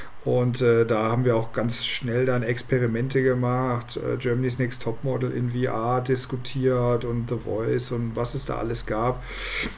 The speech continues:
Viel gemacht, äh, Riesenbohai, Riesenhype. Und dann ist es auch ganz schnell wieder in eine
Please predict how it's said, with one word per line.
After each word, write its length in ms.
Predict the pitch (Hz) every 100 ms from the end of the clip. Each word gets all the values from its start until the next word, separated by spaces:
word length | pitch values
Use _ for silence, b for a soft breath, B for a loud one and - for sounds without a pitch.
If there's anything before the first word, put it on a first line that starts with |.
| - -
Viel 380 | - - 190
gemacht, 600 | 190 139 127 143 143 - -
äh, 120 | 135
Riesenbohai, 1120 | 131 135 160 160 139 131 113 123 135 143 143 135
Riesenhype. 840 | 139 170 143 120 120 151 190 196 - B B B B B B B - -
Und 180 | 131 123
dann 100 | 131
ist 220 | 139 -
es 100 | 135
auch 240 | 117 117
ganz 200 | - 123
schnell 340 | 120 123 117 120
wieder 520 | 120 123 120 120 123
in 160 | 123 123
eine 220 | 120